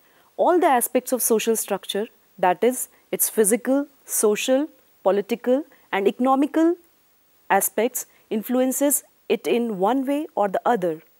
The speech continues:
Here you can also observe in this Venn diagram that affective aspect is a major set as compared to the cognitive, psychomotor, and spiritual aspects of human personality. It is because affective domain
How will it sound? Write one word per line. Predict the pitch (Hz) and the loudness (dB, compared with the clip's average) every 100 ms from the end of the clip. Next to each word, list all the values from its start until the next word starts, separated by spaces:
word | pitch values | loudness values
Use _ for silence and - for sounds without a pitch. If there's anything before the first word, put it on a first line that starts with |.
| _ _ _ _ _ _ _ _ _ _ | _ _ _ _ _ _ _ _ _ _
Here | - 339 | -2 0
you | 359 | 0
can | 277 330 | 0 0
also | 233 240 302 247 | 2 0 0 -2
observe | 180 190 202 180 _ _ _ | 0 0 0 -2 _ _ _
in | 208 202 | -4 -2
this | 220 | -2
Venn | 185 247 262 | 0 0 2
diagram | 220 185 190 208 - _ - | 0 0 -2 -4 -10 _ -4
that | 208 | -2
affective | - - 247 - 302 | -2 -2 -2 0 2
aspect | 247 240 254 254 - | 2 0 -2 -4 -4
is | 196 | -4
a | 202 | -2
major | 196 233 262 | 0 0 0
set | 285 - 226 220 - - | 0 0 0 -2 -8 -4
as | 208 - | -2 -2
compared | 226 202 208 208 | -4 -2 -2 -2
to | 202 | -4
the | 220 | -2
cognitive, | 196 160 185 185 247 330 - _ _ _ - | -2 -2 -4 -2 -2 -4 -8 _ _ _ -12
psychomotor, | - 190 175 220 208 202 262 392 _ _ | 0 0 2 -2 -2 0 0 -2 _ _
and | 214 220 | -6 -6
spiritual | - 302 311 320 | -2 -2 2 2
aspects | 269 - 277 269 277 | 2 2 -2 0 -2
of | 269 | -2
human | 247 247 254 | -4 -2 0
personality. | 247 247 285 285 233 185 - _ _ _ _ - _ | -2 0 0 0 -2 -4 -8 _ _ _ _ -20 _
It | - 214 | -2 0
is | 208 | 2
because | 185 - 240 294 - - - | 0 2 2 2 0 -2 -6
affective | 190 247 240 277 214 | -4 -4 -2 -2 0
domain | 214 214 226 | 0 2 0